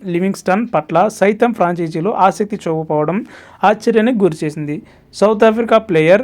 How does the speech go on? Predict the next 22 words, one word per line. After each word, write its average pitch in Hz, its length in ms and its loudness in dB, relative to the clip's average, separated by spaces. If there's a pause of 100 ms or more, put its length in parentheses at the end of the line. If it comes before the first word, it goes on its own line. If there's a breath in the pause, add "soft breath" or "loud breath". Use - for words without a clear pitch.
విలియం 196 440 0
ముల్లర్ 175 400 2 (440)
కోటి 226 280 4
ప్రాథమిక 208 560 2
ధరతో 175 380 0
వేలానికి 190 460 2
వచ్చాడు. 151 420 -4 (420 soft breath)
అతడి 180 220 2
కోసం 196 360 2
కూడా 185 260 2
ఫ్రాంచైజీలేవీ 208 800 2
బిడ్లు 190 340 0
వేయలేదు. 151 520 2 (800)
రెండు 196 200 4
కోట్ల 220 280 2
ప్రారంభ 202 440 2
ధరతో 160 440 0 (340 loud breath)
వేలానికి 202 380 2
వచ్చిన 170 280 -2
శ్రీలంక 214 400 0
స్పిన్నర్ 170 420 -4 (120)
ఆల్రౌండర్ 190 640 4